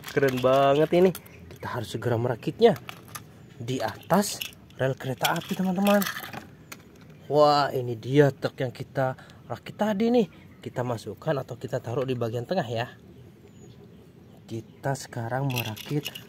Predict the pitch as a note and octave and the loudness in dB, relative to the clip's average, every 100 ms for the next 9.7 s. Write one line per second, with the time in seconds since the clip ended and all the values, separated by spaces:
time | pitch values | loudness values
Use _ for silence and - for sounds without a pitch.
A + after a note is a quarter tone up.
0 | - - A#2 A2 - - - A2+ - - | -20 -12 -8 -6 -6 -6 -2 -4 -6 -8
1 | C#3 C#3+ D3 D3+ - - - - D3+ D#3+ | 0 2 2 -2 -6 -20 -18 -2 0 0
2 | C#3+ F3 F3 F3+ F#3 - - F3 F3 F3 | -2 -6 -2 0 0 -2 -10 -4 -2 0
3 | E3+ E3+ E3 E3+ - - - - - A#2 | 0 0 0 -4 -12 -16 -12 -10 -8 -6
4 | - A2 A#2 A2 C#3 F#3+ - - - - | -6 -8 -8 -6 -2 -4 -6 -18 -20 -20
5 | - - - - A2+ B2 B2+ - A#2+ - | -20 -20 -20 -14 -12 -10 -10 -10 -12 -12
6 | - E3+ G#3 - - - - - - C3 | -4 0 0 -2 -20 -20 -20 -16 -6 -4
7 | C3 B2 B2+ C3 F3 F#3 F#3 F#3 F#3 - | -4 -6 -6 -2 0 2 2 2 0 -4
8 | - - - A2 B2 A#2+ A#2+ A#2+ B2+ A#2+ | -16 -20 -14 -8 -6 -4 -4 -4 -4 -6
9 | A#2 A#2 A#2 A#2+ C#3 C3+ A#2+ | -4 -4 -2 2 2 2 0